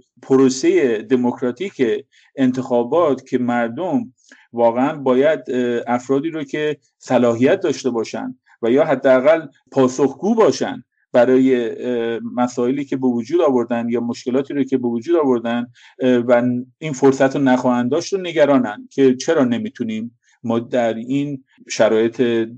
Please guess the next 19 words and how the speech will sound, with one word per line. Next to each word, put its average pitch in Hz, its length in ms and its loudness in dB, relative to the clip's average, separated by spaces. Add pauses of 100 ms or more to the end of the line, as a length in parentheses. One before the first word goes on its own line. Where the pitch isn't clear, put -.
(200)
دموکراتیک 120 840 0
این 131 140 0
مسئله 117 380 -4
رو 120 80 0
به 113 160 -4
پیش 117 300 -8
ببریم 107 320 -4
که 123 100 -4
باعث 123 440 2
اصلیش 170 420 0
همین 139 300 2 (240)
<laughs> 123 340 0
آقای 113 260 0
جاستین 110 400 -4
ترودو 123 480 0 (320)
و 101 100 0
حزب 120 300 0
لیبرالی 117 640 0
که 139 300 0